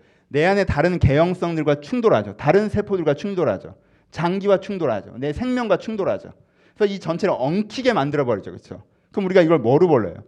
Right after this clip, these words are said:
이걸 나로 불러요? 내 안의 세포라고 받아요? 내 안의 일부라고 받아들여요? 아니죠. 내 안의 세포이고 내 안의 일부이지만, 내 안에 속해 있지만 내 것이 아닌 그 무엇으로 규-, 규정하죠.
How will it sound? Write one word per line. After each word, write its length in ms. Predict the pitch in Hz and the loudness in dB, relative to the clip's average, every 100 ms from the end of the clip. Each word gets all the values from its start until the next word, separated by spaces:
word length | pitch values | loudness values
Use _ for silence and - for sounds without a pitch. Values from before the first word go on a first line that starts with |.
| _ _ - | _ _ 2
이걸 220 | 180 175 | 4 6
나로 280 | 117 165 175 | 6 4 2
불러요? 460 | 165 151 240 - - | 4 4 2 -4 2
내 120 | 143 | 6
안의 220 | 170 185 | 6 4
세포라고 360 | 180 190 196 160 | -2 2 2 4
받아요? 320 | 131 143 226 - - | 4 2 0 -4 0
내 140 | 147 | 4
안의 180 | 170 175 | 6 6
일부라고 360 | 139 156 185 151 | 2 4 2 2
받아들여요? 500 | 135 135 135 202 - | 0 0 0 -2 -2
아니죠. 420 | 139 170 143 95 - _ | -4 -2 -4 -6 -12 _
내 220 | - 165 220 | 0 4 6
안의 340 | 247 247 233 | 6 4 2
세포이고 560 | 240 254 262 247 233 214 | 2 0 2 0 2 2
내 140 | 165 | 4
안의 300 | 190 202 185 | 4 2 0
일부이지만, 680 | 147 170 202 165 185 214 120 - _ | 0 -2 -4 -6 0 0 0 -10 _
내 200 | 127 170 | 2 6
안에 340 | 233 247 240 233 | 6 6 2 -2
속해 340 | 262 262 277 | -4 -4 -2
있지만 460 | 240 226 226 220 131 | -4 -2 0 0 0
내 160 | 151 | 2
것이 320 | 185 262 254 214 | 6 6 4 0
아닌 240 | 208 208 | 0 -4
그 120 | - | -4
무엇으로 680 | 226 139 156 233 247 214 180 | -6 -4 0 4 4 2 0
규-, 280 | - 139 139 | 2 0 0
규정하죠. 580 | - 143 151 101 95 | -4 -2 0 -2 -6